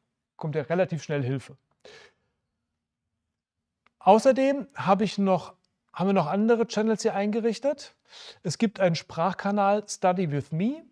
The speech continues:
Wenn ihr lernt, da sind manchmal Leute drin, die einfach nur lernen und nicht alleine sein wollen. Kann man sich da reinschalten, dann lernt man halt gemeinsam, plaudert mal ein bisschen und so. Und es gibt während dem Livestream, also jetzt, wenn wir hier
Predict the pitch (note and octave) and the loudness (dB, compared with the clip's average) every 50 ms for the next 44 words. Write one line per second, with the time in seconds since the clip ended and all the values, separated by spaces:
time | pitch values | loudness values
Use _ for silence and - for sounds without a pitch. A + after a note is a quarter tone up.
0 | _ _ _ _ _ _ _ _ - F3+ F3 E3+ E3 D#3 C#3+ D3 D#3+ F#3+ A#3 B3+ | _ _ _ _ _ _ _ _ -4 -2 0 4 4 4 4 4 2 2 2 0
1 | C#4 C4+ - - - _ _ - - E3+ D#3 F3 F3 E3 F3 F3 - F#3 F3 F3 | -4 -6 -12 -16 -20 _ _ -4 -4 -2 -2 0 0 0 -2 -2 -2 0 2 2
2 | F3 D#3+ F3 D#3+ D#3 D#3+ E3 F3 D#3+ - D3+ D3 C#3+ C3+ C#3+ D#3 F#3 G3+ G3 F#3 | 0 0 -2 -8 -8 -6 -6 -6 -8 -8 -6 -6 -4 -2 -2 -2 -2 -4 -6 -6
3 | F3 D#3+ D3+ - F3 C#3 D3 D3 D3+ D#3+ D#3 C#3 C3+ B2+ A#2+ A#2+ C3+ F3+ A#3+ C#4 | -8 -8 -8 -8 -6 -4 -2 0 0 0 0 -2 -6 -8 -8 -8 -10 -10 -10 -12
4 | _ _ _ _ _ _ _ _ _ _ _ _ _ _ _ _ _ _ _ - | _ _ _ _ _ _ _ _ _ _ _ _ _ _ _ _ _ _ _ -20
5 | _ _ _ - - C#3 B2+ B2+ A2+ - C#3 C3 B2+ D3 E3 D#3+ - E3+ E3 D#3+ | _ _ _ -16 -12 -10 -10 -10 -4 -2 -2 0 0 0 -2 -2 -2 -4 -4 -4
6 | D3+ D3+ C#3 B2+ B2 C3+ C#3+ - E3 C#3 B2 C3+ C3 - C#3 C3+ C3+ D3 D3 C#3+ | -4 -6 -10 -8 -8 -8 -10 -10 -12 -12 -12 -12 -12 -12 -12 -12 -10 -12 -10 -10
7 | D3 C#3+ C#3+ D3 - C#3+ C3 D3 D3+ D3 D3+ D3+ D3 D3+ D3+ E3+ D#3+ - - F#3+ | -10 -10 -10 -8 -8 -6 -4 -4 -6 -6 -6 -6 -6 -4 -6 -8 -8 -8 -8 -6
8 | F#3 F3+ F#3 G#3 B3+ - _ _ _ _ _ _ _ _ _ _ _ _ _ _ | -6 -6 -6 -8 -8 -10 _ _ _ _ _ _ _ _ _ _ _ _ _ _
9 | _ _ _ _ _ _ _ _ _ _ _ _ _ _ _ _ _ _ _ _ | _ _ _ _ _ _ _ _ _ _ _ _ _ _ _ _ _ _ _ _
10 | _ - - G3 A#3 C#4 D4+ C#4+ - - - - - _ _ _ _ _ _ _ | _ 6 10 10 10 10 8 0 -6 -6 -6 -8 -10 _ _ _ _ _ _ _
11 | _ _ _ _ _ _ _ _ _ _ _ _ - F3 C#3+ - - F#3+ G#3+ A3 | _ _ _ _ _ _ _ _ _ _ _ _ -8 -6 -6 -4 0 2 2 2
12 | - - - _ _ _ _ - F#3 E3 F#3 F#3+ A3 A3+ B3+ A#3+ A3 A#3 G#3+ F#3 | 2 -4 -20 _ _ _ _ -8 -2 4 6 6 6 6 4 2 2 2 2 4
13 | E3+ E3 F3 E3+ - - _ - C3+ B2+ A#2+ A#2 A#2 A#2+ - - D3+ B2+ D#3+ D#3+ | 2 2 0 -2 -6 -18 _ -12 -12 -12 -12 -12 -16 -20 -16 -14 -12 -10 -10 -10
14 | - - D#3+ F3 F3 F3 E3 C3+ D#3 G3+ G3 E3+ D#3 C#3 | -10 -6 -6 -6 -4 -4 -6 -4 0 2 2 2 0 -2